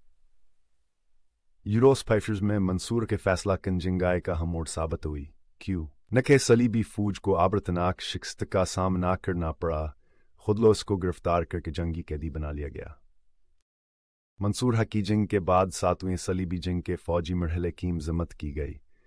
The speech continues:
लुइस आई एक्स, जिसे यूबिया फौज की कैद में रखा गया था, ने अपनी रिहाई के लिए मुज़ाकरात करने और अपने बुलंद मकासद को हासिल किए बगैर फ्रांस वापस जाने के संगीन हकीकत का सामना किया।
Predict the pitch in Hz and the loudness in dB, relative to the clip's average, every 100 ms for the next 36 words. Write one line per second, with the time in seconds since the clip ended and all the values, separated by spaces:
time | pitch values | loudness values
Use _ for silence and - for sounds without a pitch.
0 | _ _ _ _ _ 92 110 117 110 101 | _ _ _ _ _ 4 6 6 4 2
1 | 95 98 - - - _ _ _ _ - | 2 -2 -2 -16 -16 _ _ _ _ -6
2 | 98 107 104 107 110 98 - 95 92 - | -2 0 0 0 2 2 2 0 0 -6
3 | 90 92 90 92 90 82 - 92 85 82 | -4 -2 0 -2 -4 -6 -6 -6 -4 -4
4 | 78 - 73 71 _ _ - 95 98 98 | -6 -10 -12 -12 _ _ -6 -4 -2 -2
5 | 98 95 92 104 113 95 92 95 80 - | 0 0 2 2 0 -2 0 -2 -4 -8
6 | 87 82 87 - 95 98 - - 87 82 | -8 0 0 0 2 2 0 -6 -4 -4
7 | 78 73 82 82 82 92 80 90 95 90 | -6 -8 -6 -6 -4 -4 -2 0 0 0
8 | - 87 - 82 - 80 85 82 90 82 | 0 -2 -2 -8 -6 -2 -2 -2 -4 -8
9 | - 80 78 69 78 87 98 - 87 85 | -8 -6 -4 -4 -2 2 2 0 -2 -2
10 | - 82 - - 85 87 87 - 82 92 | 0 -2 -2 -4 -2 -2 -2 -6 -6 -2
11 | 90 85 80 80 90 - - - 76 - | 0 0 -2 -4 -6 -4 -4 -2 -4 -2
12 | 76 76 71 - 78 | -2 0 -2 -4 -4